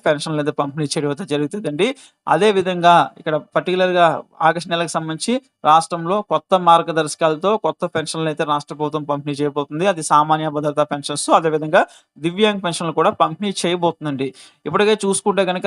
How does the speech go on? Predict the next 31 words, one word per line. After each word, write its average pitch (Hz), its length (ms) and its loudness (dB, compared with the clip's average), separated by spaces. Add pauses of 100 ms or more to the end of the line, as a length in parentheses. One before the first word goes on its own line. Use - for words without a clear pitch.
(140)
రాష్ట్రంలో 175 500 0 (280)
అరవై 160 240 0
ఐదు 160 140 0
లక్షలకు 175 400 -4
పైగా 170 300 0
పెన్షన్దారులు 151 560 0
అయితే 147 200 -4
ఉన్నారండి. 147 400 -2 (420)
ఇక్కడ 170 160 2 (460)
కొత్త 175 320 4 (100)
మార్గదర్శకాలతో 170 760 2 (100)
పెన్షన్లకి 160 460 -4 (200)
అప్లై 165 260 -4
చేసుకోవడానికి 156 440 -2
అవకాశం 147 380 -2
ఇస్తే 156 260 -2
కనుక 160 220 -2 (840)
ఈజీగా 190 380 2
మనకి 180 260 -4
మళ్ళీ 165 160 0
ఒక 175 120 -4 (100)
మూడు 170 240 -2
నుంచి 175 300 -4 (220)
నాలుగైదు 156 420 2
లక్షల 170 340 -2
వరకు 160 240 -2
కూడా 165 200 2
పెరిగే 156 320 -2
అవకాశం 147 380 0
అయితే 151 180 -4
ఉంటుందండి. 143 400 -4